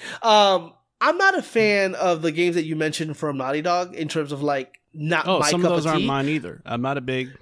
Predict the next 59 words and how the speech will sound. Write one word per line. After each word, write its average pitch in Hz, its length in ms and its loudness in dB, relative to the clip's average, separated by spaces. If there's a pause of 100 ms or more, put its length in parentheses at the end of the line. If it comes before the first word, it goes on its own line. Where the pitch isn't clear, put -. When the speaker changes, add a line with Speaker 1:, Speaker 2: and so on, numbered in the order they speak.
Speaker 1:
But 220 300 6
Speaker 2:
Crash 127 180 -4
Bandicoot 127 320 -4
Speaker 1:
you 190 80 0
Speaker 2:
guy 123 120 0
at 123 60 2
all, 220 60 4
Speaker 1:
can't, 185 360 -4
Speaker 2:
but, - 240 -8 (400)
Speaker 1:
right, 196 120 4
Speaker 2:
I 151 40 2
mean, 127 100 -2
Speaker 1:
but - 60 -4
you 131 60 0
Speaker 2:
damn. 147 80 -2
Speaker 1:
can't 208 180 2
deny 180 280 2
the 151 180 -2
Speaker 2:
Crash 147 120 2
Speaker 1:
impact. 143 160 0
Speaker 2:
Team 139 180 -2
Speaker 1:
Yeah, 120 60 -4
Speaker 2:
Racing 151 360 2
Speaker 1:
yeah, 143 120 -2
yeah. 135 100 -2
Speaker 2:
and 117 80 -10
Crash 131 260 -4
Bandicoot 127 440 -4
Warped. 113 340 -6
I 113 60 -4
mean, 113 160 -4
those 139 180 -4
games 117 320 -4
are, 107 160 -6
like, 101 180 -8
synonymous 117 600 -4
with 110 100 -12
people's 110 320 -8
upbringing 110 440 -6
just 113 200 -6
as 127 100 -6
much 131 220 -4
as 139 120 -2
Speaker 1:
No, 262 60 2
Speaker 2:
Metal 254 140 2
Speaker 1:
I, 262 180 2
Speaker 2:
Gear 240 80 -2
Speaker 1:
I 247 100 2
Speaker 2:
is 240 100 0
for 180 80 -4
Speaker 1:
agree. 160 100 -6
Speaker 2:
people. - 380 -14 (840)
It's - 220 -8
like 113 180 -6
Speaker 1:
Okay, 359 220 -4
no, 349 140 0
I'm 294 80 0
good. 381 240 -4 (840)
Speaker 2:
w-, - 260 -14